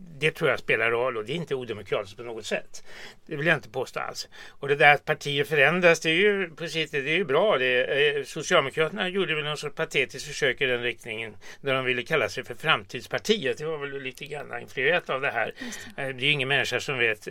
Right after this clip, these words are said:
Speaker 1: vad det betyder, men, men det var i alla fall, det står lite finstilt här och var på deras, eh, eh, olika former av, eh, informationsmaterial.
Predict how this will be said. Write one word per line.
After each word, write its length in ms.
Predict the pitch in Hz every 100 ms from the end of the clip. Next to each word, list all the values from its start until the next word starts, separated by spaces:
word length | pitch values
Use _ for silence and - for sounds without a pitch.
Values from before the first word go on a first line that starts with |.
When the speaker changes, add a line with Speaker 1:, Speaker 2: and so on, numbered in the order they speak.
| 131
Speaker 1:
vad 140 | 113
det 80 | 120
betyder, 440 | 104 165 185 135
men, 240 | 113 135 127
men 280 | 160 131
det 100 | 127
var 140 | 143 151
i 20 |
alla 140 | 135 135
fall, 380 | 139 117 117
det 100 | 127
står 240 | 117 151 117
lite 260 | 117 - 135 139 143
finstilt 500 | 113 143 - - 120
här 120 | 113 127
och 140 | 117
var 100 | 110
på 120 | -
deras, 500 | 120 127 - - -
eh, 840 | 73 71 - - - - - - -
eh, 680 | 123 104 82 90 - - -
olika 360 | 123 110 110 113
former 340 | 135 104 107
av, 240 | - 107 76 -
eh, 500 | 127 69 - - -
informationsmaterial. 840 | 113 - 110 120 - 117 - -